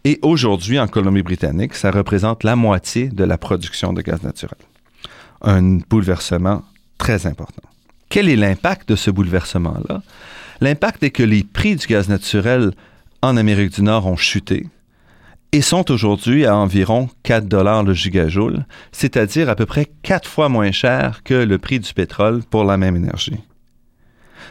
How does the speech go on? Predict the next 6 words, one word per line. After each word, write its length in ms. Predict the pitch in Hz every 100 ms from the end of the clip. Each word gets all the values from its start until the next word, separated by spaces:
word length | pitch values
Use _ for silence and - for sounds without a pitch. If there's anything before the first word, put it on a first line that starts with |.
| -
Ça 140 | 139
signifie 640 | - 156 143 - 160 160 135 _
plusieurs 360 | - 113 101 90
choses. 320 | - - - - - -
Premièrement, 720 | - 151 123 104 113 156 170 - - -
cette 380 | - - 123 -